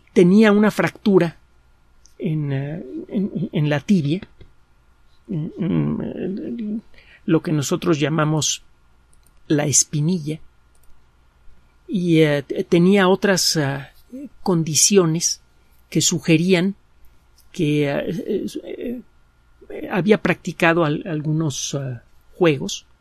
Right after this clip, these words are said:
por ejemplo, juego de pelota, que, ah,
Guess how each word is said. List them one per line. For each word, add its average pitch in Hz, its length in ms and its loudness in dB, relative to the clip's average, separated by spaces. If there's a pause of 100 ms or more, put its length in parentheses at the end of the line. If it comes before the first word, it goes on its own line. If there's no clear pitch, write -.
por 196 120 -6
ejemplo, 151 300 -6
juego 143 280 -4
de 131 120 -6
pelota, 139 460 -6 (1600)
que, 160 380 4
ah, 160 180 -2